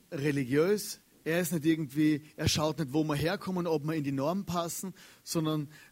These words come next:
wie Boas mit der Ruth umgegangen ist, so geht Gott mit uns um. Er ist auf, er geht einfach mit uns immer wieder neue Wege, weil wenn Gott das nicht machen würde, dann hätte keiner von uns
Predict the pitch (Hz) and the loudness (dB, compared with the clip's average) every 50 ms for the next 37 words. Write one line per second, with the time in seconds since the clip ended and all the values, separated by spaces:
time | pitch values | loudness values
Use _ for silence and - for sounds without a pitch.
0 | - - 135 190 220 190 151 170 175 190 196 202 202 - - - _ - - - | -12 -6 -2 -2 -2 0 -2 -2 0 0 0 0 -2 -4 -8 -12 _ -20 -20 -20
1 | _ _ _ - 180 165 160 - - 147 127 131 165 190 185 - 185 170 165 165 | _ _ _ -6 -2 -2 -2 0 0 -2 0 2 2 2 0 -2 -6 -6 -4 -4
2 | 160 160 160 160 156 147 - - - 147 156 147 143 139 - 147 139 139 139 143 | -4 -4 -4 -6 -6 -8 -8 -6 -4 -4 -4 -4 -4 -8 -6 -8 -8 -6 -6 -6
3 | 135 117 135 131 127 139 131 - - 117 113 120 - 143 156 170 170 151 170 151 | -6 -6 -6 -6 -6 -6 -8 -8 -8 -10 -10 -8 -6 -6 -4 -4 -4 -4 -4 -6
4 | 139 - - - 156 160 160 151 151 151 139 156 139 147 147 131 - - 151 156 | -8 -8 -10 -8 -6 -4 -4 -4 -6 -6 -8 -10 -10 -8 -8 -8 -6 -4 -2 -2
5 | 165 160 - - - 160 165 165 160 147 151 147 151 151 - 151 147 143 143 151 | -2 -4 -6 -8 -6 -4 -4 -2 -2 -2 0 -2 -2 -4 -4 -8 -6 -4 -4 -2
6 | 160 156 139 131 147 160 170 156 160 160 165 170 - - - - - - - - | -2 -2 -2 -2 -4 -4 -4 -4 -4 -4 -4 -6 -8 -16 -20 -20 -20 -16 -8 -4
7 | 151 156 135 147 147 131 135 165 202 202 - 175 147 147 147 117 135 147 175 170 | -2 0 0 0 0 0 0 -2 -2 -2 -4 -6 -6 -6 -8 -8 -8 -8 -8 -8
8 | - 165 151 135 139 151 170 170 - _ _ - _ - 131 127 131 131 - - | -8 -8 -6 -4 -2 -4 -4 -6 -10 _ _ -20 _ -12 -8 -6 -6 -6 -2 2
9 | - 151 139 143 175 185 180 - - 156 147 139 143 151 165 170 - - - | 2 2 2 2 -8 -8 -8 -8 -8 -8 -6 -6 -4 -6 -6 -6 -10 -12 -16